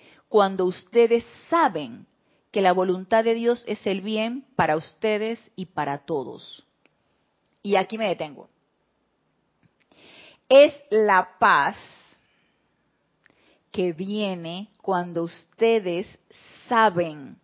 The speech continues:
que la voluntad de Dios es el bien para ustedes y para todos. Y de allí vino la iluminación del amado señor Gautama,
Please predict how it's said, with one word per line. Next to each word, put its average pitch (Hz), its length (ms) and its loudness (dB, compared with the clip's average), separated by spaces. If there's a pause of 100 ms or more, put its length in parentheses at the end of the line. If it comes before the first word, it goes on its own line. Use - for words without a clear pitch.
(500)
que 190 100 -6
la 180 140 0
voluntad 170 640 -4
de 185 140 -6
Dios 185 540 -8 (400)
es - 220 -12
el 185 160 -4
bien 190 540 -8
para 147 240 -2
ustedes 185 720 -8 (180)
y 180 80 -14
para 139 400 -10
todos. 104 720 -14 (1400)
Y 185 180 -8
de 175 160 0
allí 180 600 -6 (580)
vino 190 640 -8
la 170 120 -6
iluminación 156 840 -12
del 151 140 -12
amado 151 640 -8
señor 143 600 -14
Gautama, 143 800 -8